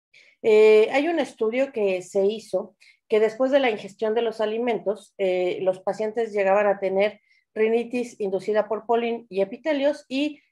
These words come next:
tenían anafilaxia. Y se les hizo, eh, en este porcentaje de los pacientes, los pacientes que no se detectó, ah, por qué era la anafilaxia, se le hizo el isac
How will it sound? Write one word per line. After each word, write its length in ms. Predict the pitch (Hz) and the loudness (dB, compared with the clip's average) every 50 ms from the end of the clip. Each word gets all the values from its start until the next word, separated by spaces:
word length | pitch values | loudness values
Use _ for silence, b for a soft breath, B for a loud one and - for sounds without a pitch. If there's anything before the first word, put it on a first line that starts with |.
| B _ _ | B _ _
tenían 480 | - 220 214 226 233 240 240 240 240 240 | 0 2 4 4 4 4 4 4 2 0
anafilaxia. 800 | 214 208 214 214 208 214 254 269 320 339 330 - - 226 196 - _ _ _ _ _ _ _ - | 0 0 0 0 0 -2 -4 -4 -4 -4 -4 -8 -12 -14 -14 -14 _ _ _ _ _ _ _ -4
Y 240 | 254 277 294 285 | -2 -2 -2 -2
se 160 | 277 - 262 233 | 0 0 0 2
les 260 | 226 220 226 - - | 2 0 -2 -2 -4
hizo, 500 | 294 277 277 - - 208 226 262 - - - | -6 -6 -6 -4 -2 -2 -2 -2 -2 -4 -2
eh, 640 | 214 208 202 202 196 196 190 190 190 190 190 190 | 0 2 4 4 4 4 2 2 0 0 -2 -2
en 160 | - 202 214 226 | -2 0 0 0
este 200 | 226 226 - - | -2 -2 -6 -8
porcentaje 480 | 214 208 - 214 202 208 202 - 226 | -8 -8 -8 -6 -6 -6 -6 -4 -4
de 80 | 226 208 | -2 -2
los 180 | 202 196 196 | -2 -4 -4
pacientes, 440 | - 202 196 214 208 202 208 214 214 - - - _ _ _ _ _ _ _ _ _ _ _ _ _ _ _ _ _ _ _ _ _ _ | -8 -10 -6 -6 -4 -4 -4 -6 -6 -8 -14 -20 _ _ _ _ _ _ _ _ _ _ _ _ _ _ _ _ _ _ _ _ _ _
los 320 | - 262 277 254 254 - _ | -6 -4 -4 -4 -6 -8 _
pacientes 420 | - 214 220 220 214 220 208 - | -6 -6 -4 -6 -6 -8 -12 -8
que 140 | - 202 190 | -4 -2 0
no 160 | 196 233 262 | 0 0 -2
se 140 | 262 - 269 | -2 -2 -2
detectó, 580 | 240 220 - 202 196 - - 220 226 233 B B B B B B _ _ | -2 -2 -2 -6 -8 -4 -4 -4 -4 -4 B B B B B B _ _
ah, 320 | 196 196 190 185 180 180 - | 0 2 4 4 4 2 0
por 160 | 214 196 196 | -2 -2 0
qué 80 | - 240 | 2 4
era 140 | 240 247 240 | 4 6 6
la 80 | 240 | 4
anafilaxia, 720 | 226 233 233 233 233 269 254 254 247 - - 262 262 - - | 4 2 2 0 0 -2 -2 -2 -2 -2 -4 -6 -6 -6 -8
se 220 | - - - 220 214 | -10 -6 -2 0 2
le 160 | 208 220 220 | 2 2 2
hizo 420 | 247 254 247 254 - 269 254 247 | 0 -2 -4 -4 -2 0 0 2
el 160 | 240 240 240 | 2 0 -2
isac 420 | 247 240 247 - 302 320 311 - | -4 -8 -4 -2 -2 -2 -2 -6